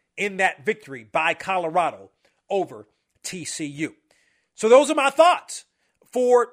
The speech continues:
today's H B C U Football Daily Podcast. You can always hit us up on Twitter at Box to Row, B O X T O R O W. Follow us while you're there. You can also, if you're watching this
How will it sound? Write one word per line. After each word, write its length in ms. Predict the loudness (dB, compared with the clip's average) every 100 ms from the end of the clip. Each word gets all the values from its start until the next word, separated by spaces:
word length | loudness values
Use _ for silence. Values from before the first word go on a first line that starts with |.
| -8
today's 320 | -2 -2 0
H 180 | -2 -2
B 80 | -10
C 140 | -8
U 100 | -10
Football 380 | -8 -6 -4 -4
Daily 320 | -2 -4 -4
Podcast. 680 | -4 -2 -2 -2 -2 -2 -8 _ _ _ _ -16
You 80 |
can 140 | -6 0
always 480 | 2 2 0 -2 -4
hit 160 | -8
us 160 | -6 -6
up 180 | -4 -2
on 200 | -4 -6
Twitter 320 | -12 -12 -10
at 240 | -8 -8 -6
Box 300 | -8 -8 -12
to 100 | -8
Row, 160 | -8
B 220 | -8 -14 -14
O 80 | -12
X 260 | -12 -14
T 220 | -18 -14 -4
O 240 | -2 -4 _ _ _ _
R 180 | 0 0 0
O 100 | -4
W. 420 | 0 0 -2 -10
Follow 480 | -4 2 2 2 -4
us 140 | -4
while 240 | -4 -2
you're 220 | -2 -6 -8
there. 240 | -8 -8
You 120 | -10
can 140 | -12 -6
also, 280 | -6 -8
if 100 | -12
you're 100 | -10
watching 380 | -6 -6 -8 -12
this 220 | -12 -14